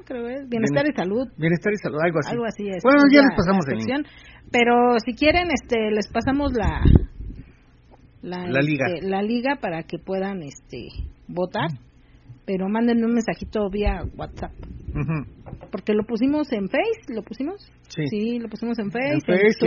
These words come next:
Speaker 2: en
Speaker 1: Twitter,
Speaker 2: Twitter.
Speaker 1: este, en el grupo también lo mandé,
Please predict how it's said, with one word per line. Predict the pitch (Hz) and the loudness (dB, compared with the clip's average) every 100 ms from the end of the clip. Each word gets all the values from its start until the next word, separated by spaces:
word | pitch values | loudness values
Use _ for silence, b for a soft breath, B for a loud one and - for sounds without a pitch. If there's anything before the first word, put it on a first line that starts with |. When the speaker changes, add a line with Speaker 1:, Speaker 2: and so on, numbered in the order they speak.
| 254 | 2
Speaker 2:
en | |
Speaker 1:
Twitter, | 269 - 262 277 | 2 2 2 2
Speaker 2:
Twitter. | - b b b b - - | -4 b b b b -20 -12
Speaker 1:
este, | 196 185 - 190 | -8 -8 -6 -4
en | 190 | -2
el | 185 | -2
grupo | 190 233 220 220 | 0 0 -2 -6
también | 190 190 196 | -6 -4 -4
lo | 196 | -4
mandé, | 165 180 220 269 294 - | -6 -6 -4 -4 -4 -8